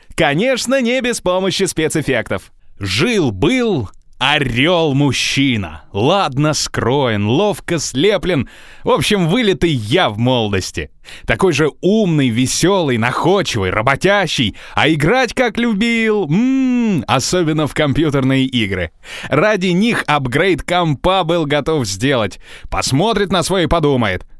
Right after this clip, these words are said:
«Маловато будет». И бац, второй поставит. А еще мотоциклы любил. Бывало, купит, прокатится и скажет: «Плоховато будет». Потом разберет на части и заново переделает.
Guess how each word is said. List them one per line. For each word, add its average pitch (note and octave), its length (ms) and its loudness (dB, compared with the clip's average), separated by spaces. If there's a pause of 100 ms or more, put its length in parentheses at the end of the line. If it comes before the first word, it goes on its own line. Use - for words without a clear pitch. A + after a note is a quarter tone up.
(140)
«Маловато B3 600 0
будет». A#2+ 360 -2 (200)
И C4 280 0
бац, C4 480 0
второй G3 380 0
поставит. C3+ 560 -2 (460)
А A#2+ 120 2
еще A3 220 2
мотоциклы E3+ 720 0
любил. A2 400 0 (120)
Бывало, G3+ 400 2
купит, G#3+ 480 -2
прокатится G3 680 0
и F3 60 2
скажет: D3 360 0 (240)
«Плоховато F#3+ 720 0
будет». F3+ 360 -2 (260)
Потом D3 320 2
разберет D3 500 2
на F3+ 120 2
части A3+ 400 0
и A3+ 320 0
заново D#3+ 560 2
переделает. C3+ 800 0